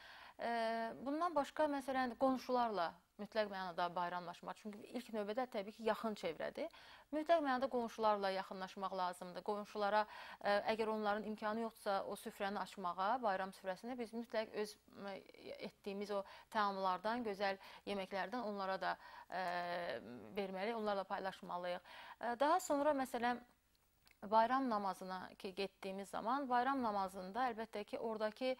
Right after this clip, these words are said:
təbii ki, həmin o, e, məsciddə, çünki davamlı eyni məscidə gedər insanlar,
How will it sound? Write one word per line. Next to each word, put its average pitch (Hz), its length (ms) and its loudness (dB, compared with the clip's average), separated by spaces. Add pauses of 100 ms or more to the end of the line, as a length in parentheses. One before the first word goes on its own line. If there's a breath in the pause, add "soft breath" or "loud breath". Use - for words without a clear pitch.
(280 loud breath)
təbii 220 240 2
ki, - 120 -2 (100)
həmin 247 260 0
o, 226 80 2 (160)
e, - 460 -4
məsciddə, 214 560 -2 (120)
çünki 208 160 -6
davamlı 220 500 2
eyni 220 220 -2
məscidə 202 340 -6
gedər 175 280 -2 (100)
insanlar, 190 460 -4